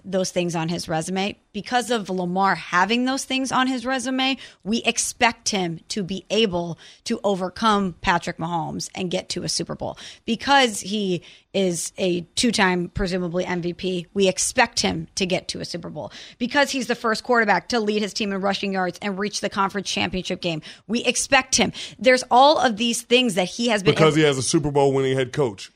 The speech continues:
Speaker 2: We
Speaker 1: Because he,
Speaker 2: expect
Speaker 1: we
Speaker 2: him
Speaker 1: expect him
Speaker 2: to
Speaker 1: to
Speaker 2: get
Speaker 1: be
Speaker 2: past
Speaker 1: able
Speaker 2: him.
Speaker 1: to do that.
Speaker 2: Yeah.
Speaker 1: Because he has the number one scoring defense on the other side of him, we expect him to be able to get there. There's not one thing that's happening right now with the Baltimore Ravens that you would look at and say,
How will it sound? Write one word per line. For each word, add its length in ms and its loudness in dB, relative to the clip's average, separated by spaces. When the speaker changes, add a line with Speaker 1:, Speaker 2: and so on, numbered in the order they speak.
Speaker 2:
We 140 2
Speaker 1:
Because 240 4
he, 80 0
Speaker 2:
expect 360 2
Speaker 1:
we 100 2
Speaker 2:
him 100 4
Speaker 1:
expect 640 2
him 160 2
Speaker 2:
to 60 4
Speaker 1:
to 80 2
Speaker 2:
get 60 4
Speaker 1:
be 80 0
Speaker 2:
past 120 6
Speaker 1:
able 160 2
Speaker 2:
him. 80 -2
Speaker 1:
to 80 0
do 140 0
that. 160 2
Speaker 2:
Yeah. 40 -6
Speaker 1:
Because 300 4
he 100 2
has 100 4
the 80 -2
number 220 -2
one 140 -2
scoring 260 -2
defense 480 -2
on 140 4
the 100 2
other 220 4
side 400 6
of 200 4
him, 320 0
we 180 0
expect 600 0
him 220 0
to 100 -4
be 160 2
able 180 2
to 120 -6
get 200 0
there. 160 -6
There's 220 6
not 200 4
one 400 2
thing 240 4
that's 200 2
happening 360 2
right 160 -2
now 120 0
with 100 -6
the 60 -8
Baltimore 440 -2
Ravens 320 -2
that 120 -4
you 120 -6
would 140 -6
look 160 -6
at 220 2
and 100 -4
say, 240 -2